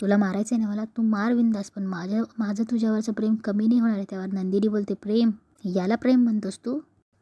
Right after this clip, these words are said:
प्रेम असं जबरदस्तीने नाही मिळवता येत. हे बघ दीपक, मी तुझा, मी तुला फक्त चांगला मित्र मानते आणि कायम मानत राहील, पण मी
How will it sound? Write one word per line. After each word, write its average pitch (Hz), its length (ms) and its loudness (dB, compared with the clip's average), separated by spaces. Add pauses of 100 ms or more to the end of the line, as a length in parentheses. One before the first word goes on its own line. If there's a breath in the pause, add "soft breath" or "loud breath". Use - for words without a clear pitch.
प्रेम 202 300 2
असं 220 240 -2
जबरदस्तीने 220 680 0
नाही 220 260 2
मिळवता 220 400 0
येत. 180 300 -10 (300)
हे 196 60 0
बघ 185 140 -2 (160)
दीपक, 190 300 -6 (140)
मी 202 240 0
तुझा, 214 260 -2 (800)
मी 220 200 0
तुला 220 200 0
फक्त 233 360 -6
चांगला 214 400 0
मित्र 208 340 0
मानते 202 420 -2 (300)
आणि 208 160 2
कायम 220 460 2
मानत 226 340 0
राहील, 214 260 0 (280)
पण 196 160 2
मी 202 160 2